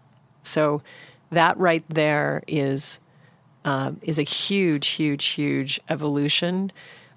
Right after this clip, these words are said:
I would say listen to your body always and do not listen to your mind. So your body is telling you that it's full, and then your mind is coming back like, "Wait, wait, something might be wrong."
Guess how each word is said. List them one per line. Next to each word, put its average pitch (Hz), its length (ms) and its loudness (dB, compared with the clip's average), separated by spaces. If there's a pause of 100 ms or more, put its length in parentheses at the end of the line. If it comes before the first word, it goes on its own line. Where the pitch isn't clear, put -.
I 151 140 6
would 156 200 2
say 147 260 0
listen 175 520 0
to 165 140 -4
your 151 140 0
body 151 540 2
always - 800 -2 (280)
and 151 240 -2
do 160 140 0
not 156 340 2
listen 151 360 -2
to - 140 -4
your 139 100 -2
mind. 139 500 -6 (380)
So - 120 0
your 151 160 2
body 180 340 4
is 180 100 2
telling 160 320 0
you 156 220 0
that 151 160 0
it's 151 160 -2
full, 151 320 2
and 147 140 0
then 147 100 -2
your 147 120 0
mind 151 340 2
is 143 100 0
coming 147 300 -4
back 139 200 0
like, 135 140 -2
"Wait, 151 220 -2
wait, 170 320 0
something 151 400 -2
might 143 180 -2
be 135 140 -2
wrong." 139 420 -4